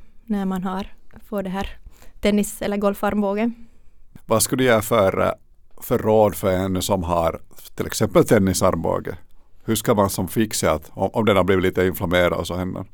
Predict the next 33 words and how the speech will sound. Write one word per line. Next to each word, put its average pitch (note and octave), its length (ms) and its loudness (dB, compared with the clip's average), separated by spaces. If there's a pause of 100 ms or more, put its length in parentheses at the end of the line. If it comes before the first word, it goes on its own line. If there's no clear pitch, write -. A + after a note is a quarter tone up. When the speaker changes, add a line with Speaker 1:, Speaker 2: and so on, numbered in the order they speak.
(680)
Speaker 1:
Nu A3 120 6
beror B3 140 6
ju C4 60 6
lite C4 200 4
på B3 220 6
hur, A3 320 6 (420)
hur F#3+ 360 4 (540)
akut G3 540 2 (380)
är, E3+ 80 -2
Speaker 2:
Ja. D#3+ 60 4
Speaker 1:
eller F#3+ 160 6
i F#3+ 40 8
vilket, F3+ 340 2
vilket G3 320 2
skede G3 300 6
man F#3 180 2
är F3 60 -2
helt G#3 260 0
enkelt. G3 440 -2 (440)
Men F#3+ 420 2 (520)
ofta G#3+ 280 0
brukar D4 260 2
det D4 60 0
nog B3+ 100 4
vara A3+ 100 6
en G#3+ 80 4
kombination G#3 640 4
av F#3 140 6
rörlighet F3+ 500 6
och - 280 -2 (140)
styrka F3+ 600 2 (220)
för E3+ 420 2
underarmen. F#3+ 720 2